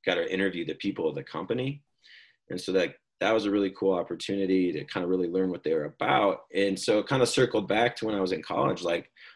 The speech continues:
"Oh yeah, I did really wanna, like, kinda get into coaching and help coach kids and mentor kids and, and help other coaches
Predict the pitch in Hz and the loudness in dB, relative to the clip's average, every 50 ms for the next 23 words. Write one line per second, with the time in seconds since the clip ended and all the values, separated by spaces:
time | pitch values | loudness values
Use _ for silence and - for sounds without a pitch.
0 | _ _ - - 123 131 110 95 95 92 110 120 131 135 110 95 92 85 82 80 | _ _ -2 0 2 4 4 4 4 4 4 4 4 6 4 4 4 4 2 0
1 | 78 78 78 - - _ _ _ - - 92 90 82 76 85 87 82 82 78 76 | -2 -4 -6 -6 -10 _ _ _ -6 -4 -2 -2 -2 0 0 0 0 0 -2 -4
2 | 73 - - 85 82 73 71 - - 76 78 76 73 76 92 90 - - - - | -6 -4 0 0 0 2 0 -4 -8 -6 -8 -8 -6 -4 -4 -4 -4 -4 -2 -2
3 | 76 69 - - - - 92 82 80 78 76 73 73 73 76 85 90 92 80 - | -2 -2 -2 -8 -6 -2 -2 0 2 0 0 -2 -4 -8 -6 -4 -4 -4 -4 -4
4 | 82 80 76 - - 80 82 85 78 73 73 - - - 76 78 - _ _ - | -8 -8 -8 -8 -6 -4 -2 -2 -4 -4 -6 -10 -12 -10 -12 -12 -14 _ _ -20
5 | - - - - - - 98 117 123 117 95 104 101 92 87 80 - - 131 123 | -20 -20 -20 -16 -6 -4 2 4 4 4 6 4 4 4 2 -2 0 4 4 6
6 | 127 120 - - 98 90 87 87 - - | 6 6 2 2 0 0 0 0 -4 -10